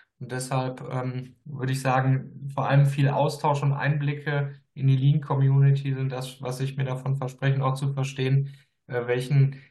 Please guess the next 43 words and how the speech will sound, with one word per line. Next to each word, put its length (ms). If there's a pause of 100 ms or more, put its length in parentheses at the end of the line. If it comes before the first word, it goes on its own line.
(220)
welche 220
Rolle 300
da 140
die 80
L 120
A 80
T 140
C, 540
äh, 320 (260)
äh, 300
sozusagen 380
in 80
dem 120
jährlichen 760 (160)
Zusammenkommen 840
der 180
Community 460
spielt. 440
Also 160
das, 200
das 160
wird 140
für 80
mich 200
ganz, 400 (260)
ganz 220
spannend 340
und 60
das 180
ist 60
auch 120
meine 240
Haupterwartung, 720
das, 280 (260)
das 120
Ganze 280
kennenzulernen 580
und 60
mich 140
da 100
auch 140
zu 140
vernetzen. 680